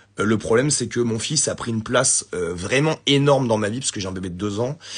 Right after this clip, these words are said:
Euh, entre-temps, j'ai pris des employés en C D I et, euh, les choses se sont devenues beaucoup plus compliquées, beaucoup plus prenantes. Donc, je n'ai... Alors, écoute bien, j'ai plus le temps de m'entraîner. C'est-à-dire que là, j'ai mon prof de boxe qui vient donner des cours à la salle. J'ai plus le temps de mettre les gants avec lui. Pourtant, la dernière fois qu'on a mis les gants,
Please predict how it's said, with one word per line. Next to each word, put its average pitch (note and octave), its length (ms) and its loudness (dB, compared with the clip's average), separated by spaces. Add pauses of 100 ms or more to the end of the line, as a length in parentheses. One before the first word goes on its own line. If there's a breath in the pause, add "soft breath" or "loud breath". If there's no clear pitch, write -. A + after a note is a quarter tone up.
(300 loud breath)
Euh, G#2+ 180 6
entre-temps, D3+ 480 2
j'ai A#2+ 140 2
pris C#3 180 -2
des B2+ 140 0
employés B2+ 400 2
en A2+ 80 2
C A2+ 160 -2
D A2 80 0
I B2+ 340 2
et, G#2+ 140 2
euh, F#2+ 160 4
les G2 160 0
choses C#3+ 240 2
se F#2+ 80 -2
sont F2+ 260 -4
devenues F2 520 -6
beaucoup A#2 340 -4
plus A2+ 140 -6
compliquées, A2 460 -6
beaucoup G2 240 -8
plus G2 140 -10
prenantes. A#2 480 -2 (420 loud breath)
Donc, D3+ 140 2
je B2+ 120 2
n'ai... A#2+ 220 2
Alors, G2 280 0
écoute C#3+ 220 -2
bien, C3 340 2
j'ai A2 180 4
plus - 280 2
le D3+ 100 0
temps E3 160 6
de D#3 40 2
m'entraîner. C3+ 400 -2 (380)
C'est-à-dire F#2+ 220 -4
que C3+ 60 6
là, D3 60 10
j'ai A2+ 140 4
mon F#2+ 140 -2
prof D3 260 2
de C3 100 0
boxe C3+ 420 2 (260 loud breath)
qui - 100 -14
vient G2 140 0
donner A2 200 2
des B2+ 120 0
cours A#2 200 0
à A2 40 4
la G#2 100 2
salle. B2 300 0
J'ai - 180 2
plus - 160 -4
le C#3 60 -6
temps C#3+ 120 4
de C#3 60 2
mettre B2 160 -2
les B2 60 -2
gants A#2+ 80 0
avec A#2 140 -4
lui. G2 120 -10 (220 soft breath)
Pourtant, D3+ 220 4
la D3 60 8
dernière C3 220 4
fois D3 140 2
qu'on C3+ 120 0
a B2+ 60 0
mis C3 120 0
les C3 100 0
gants, C#3 240 2